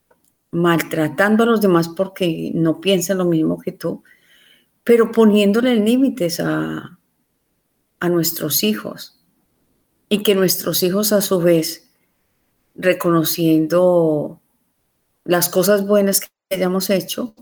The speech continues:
enseñen a las nuevas generaciones cómo se ama, cómo se respeta y cómo se obedece, no solamente a los seres humanos, sino la voz de Dios. Vivir es Cristo, vivir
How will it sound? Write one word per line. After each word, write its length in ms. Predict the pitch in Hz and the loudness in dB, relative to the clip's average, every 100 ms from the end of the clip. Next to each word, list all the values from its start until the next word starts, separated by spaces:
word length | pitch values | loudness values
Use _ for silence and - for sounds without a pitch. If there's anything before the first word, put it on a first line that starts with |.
| - _ _ _ _ | -20 _ _ _ _
enseñen 920 | - 180 170 180 175 185 202 208 208 - | 0 2 2 2 2 2 2 0 -4 -4
a 100 | 180 | -2
las 200 | 170 170 | 0 2
nuevas 360 | 190 208 208 | 2 2 2
generaciones 1080 | - 202 175 165 151 180 190 208 214 - _ _ _ _ _ _ _ - | 0 -2 0 0 -2 -2 -2 -2 -4 -8 _ _ _ _ _ _ _ -2
cómo 360 | 214 214 214 | 4 4 4
se 220 | 208 175 | 2 2
ama, 500 | 175 208 208 196 208 - | 2 2 0 -2 -6 -4
cómo 260 | 202 202 | 0 0
se 160 | 196 190 | 0 0
respeta 520 | 170 160 - 170 185 | 0 -4 -2 -2 -2
y 60 | 190 | -6
cómo 240 | 185 180 | -4 -4
se 140 | 170 | -2
obedece, 640 | 180 165 165 170 - 165 - _ _ _ | 0 2 2 0 -2 -6 -14 _ _ _
no 160 | - 156 | -4 -2
solamente 560 | 185 180 180 180 160 | 0 0 0 -2 -2
a 40 | 180 | -2
los 120 | 175 | -2
seres 280 | 165 156 - | -2 -2 -2
humanos, 380 | 170 156 156 151 | 0 0 0 0
sino 260 | 170 151 | -2 -2
la 100 | 147 | -2
voz 200 | 147 143 | -2 -4
de 120 | 143 | -4
Dios. 480 | 147 147 139 - - _ _ _ _ _ | -4 -4 -8 -12 -16 _ _ _ _ _
Vivir 320 | 180 180 175 | -2 2 4
es 200 | 170 170 | 4 0
Cristo, 680 | - 240 247 247 247 247 - _ - _ | 0 2 2 2 0 0 -4 _ -20 _
vivir 680 | - 170 170 175 175 180 - | -4 0 2 2 0 -4 -10